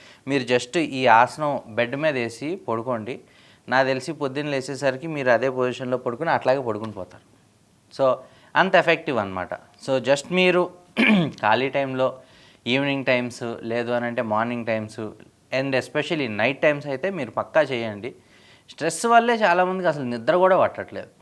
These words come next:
స్ట్రెస్ అంటే, ఒక స్ట్రెస్ అనేది ఏంటి అని అంటే అదొక క్యాన్సర్ లాంటిదన్నమాట. ఒక చోట అనేది ఉండదు, అది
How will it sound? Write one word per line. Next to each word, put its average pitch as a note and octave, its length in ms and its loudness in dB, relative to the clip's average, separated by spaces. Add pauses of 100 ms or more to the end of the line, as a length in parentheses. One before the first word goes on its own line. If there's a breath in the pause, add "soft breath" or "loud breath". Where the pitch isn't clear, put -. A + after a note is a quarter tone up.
(240)
స్ట్రెస్ B2+ 320 -4
అంటే, G3 240 4
ఒక C#3 260 -4
స్ట్రెస్ - 440 -6
అనేది A3 340 -2
ఏంటి G3 360 0
అని E3 120 0
అంటే F3+ 500 -2 (360 loud breath)
అదొక F3 300 8 (280)
క్యాన్సర్ G3 480 4
లాంటిదన్నమాట. G2+ 680 -2 (540 soft breath)
ఒక E3 260 4
చోట G3 200 8
అనేది G#3+ 260 2
ఉండదు, C#3+ 340 -2 (280)
అది C3 220 -4